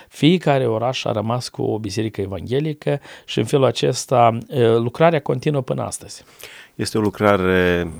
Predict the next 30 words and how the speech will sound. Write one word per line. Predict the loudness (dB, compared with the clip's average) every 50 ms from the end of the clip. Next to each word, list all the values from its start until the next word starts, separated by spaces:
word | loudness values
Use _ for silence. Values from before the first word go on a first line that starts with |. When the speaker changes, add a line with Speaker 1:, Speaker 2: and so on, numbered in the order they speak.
| -6 -2
Speaker 2:
absolut | -2 -2 -2 -4 -6 -4 -4 -2
deosebită, | -2 -2 -4 -4 -4 -4 -4 -4 -4 -2 -2 -2 -2
spre | -4 -6 -10 -6 -2 -2 -2
slava | -2 -2 0 2 4 4 6 4
lui | 4 4
Dumnezeu, | 2 2 0 0 0 0 0 0
a |
lui | 0 0 -2
să | -4 -6 -8
fie | -6 -4 -2 -2 -2 -4 -4 -4
toată | -4 -4 -2 0 2
Speaker 1:
Amin. | 2 4 4 4
Speaker 2:
slava, | 2 2 2 2 0 0 0 -2 -4 -4
dar | -4 -4 -2
este | -2 0 -2 -2 -2 -2
o | -4
Speaker 1:
Așa |
Speaker 2:
lucrare | -4 -2 -2 0 0
Speaker 1:
este. | 0 0
Speaker 2:
deosebită | -2 -4 -4 -4 -2 -2 -2 -2 -2 -4
pe | -2 0 -2 -2
fostul, | -2 -4 -6 -2 0 0 0 0 -2 -2 2 2 4 4 4 2
uh, | 2 2 2 0 -2 -2 -6 -10 -20 -20 -20 -20 -20 -20 -20 -20 _ _
uh, | -10 -8 -4 -2 0 0 0 0 0 0 0 0 0 -2 -2 -4 -2
în | -2 -2
fostul | -2 0 0 0 0 0 0 0
imperiu | 0 0 2 4 4 4 6 6
al | 6 6 6
Uniunii | 4 4 4 2 2 0
Sovietice. | -2 -4 -4 -4 -4 -4 -6 -6 -8 -12 -14 -14 -16 _